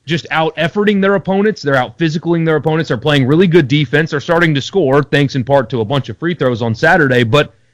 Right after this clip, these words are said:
it's very, very real right now. And the S E C office kind of threw them a bone. I, I know there are some people that are unhappy about it, but I think you should be thrilled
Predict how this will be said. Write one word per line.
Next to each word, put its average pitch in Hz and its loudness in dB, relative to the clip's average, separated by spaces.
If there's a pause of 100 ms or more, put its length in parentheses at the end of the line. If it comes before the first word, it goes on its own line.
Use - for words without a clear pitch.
(280)
it's 208 0
very, 185 2
very 160 0
real 151 0
right 110 -2
now. 117 0
And 117 0 (320)
the 123 0
S 165 0
E 170 0
C 143 0
office 185 0
kind 165 -4
of 160 -4
threw 160 2
them 185 4
a 156 2
bone. 127 -2
I, 143 -2
I 160 0
know 170 2
there 160 0
are 135 -2
some 185 -4
people 127 -4
that 123 0
are 123 0
unhappy 123 0
about 104 -4
it, 113 -8
but 123 -4
I 135 0
think 165 -2
you 156 -2
should 143 -2
be 151 4
thrilled 135 0